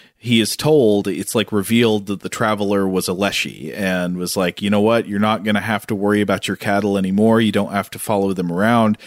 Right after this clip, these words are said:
You just let 'em go out and roam in the morning, and then they'll come back full of, and, and give plenty of milk at the end of the day."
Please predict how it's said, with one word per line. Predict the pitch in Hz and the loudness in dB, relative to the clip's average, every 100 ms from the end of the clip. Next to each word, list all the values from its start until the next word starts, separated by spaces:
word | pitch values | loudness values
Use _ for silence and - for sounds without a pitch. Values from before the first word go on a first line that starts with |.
| - _ | -20 _
You | 110 | -2
just | 101 - | 0 0
let | 120 143 | 2 2
'em | 139 | 4
go | 117 117 | 4 4
out | 110 98 | 2 0
and | 98 | 0
roam | 107 110 110 | 4 4 4
in | 104 | 4
the | 95 | 2
morning, | 104 143 147 139 131 | 2 2 2 2 4
and | 104 | 4
then | 107 107 | 4 4
they'll | 101 | 2
come | - 117 110 | 0 0 2
back | 104 101 101 | 4 2 0
full | - 113 104 | -2 0 2
of, | 95 - | 0 -4
and, | 101 95 | -6 -6
and | 101 98 | -6 -4
give | 101 - | -4 0
plenty | 123 113 | 2 4
of | 104 101 | 4 2
milk | 101 98 - | 2 2 -2
at | 98 | -8
the | - 92 | -4 -2
end | 92 | -2
of | 87 | -4
the | 87 | -6
day." | 87 78 80 110 | -4 -4 -4 -6